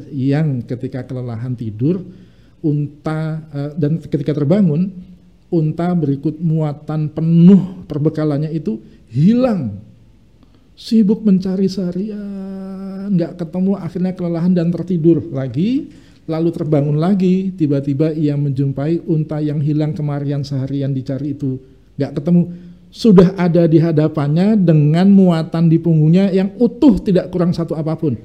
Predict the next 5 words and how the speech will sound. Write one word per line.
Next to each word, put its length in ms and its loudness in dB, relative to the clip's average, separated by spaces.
Kata 380 -4
Rasulullah, 460 -6
"Allah 960 2
lebih 320 2
gembira 460 2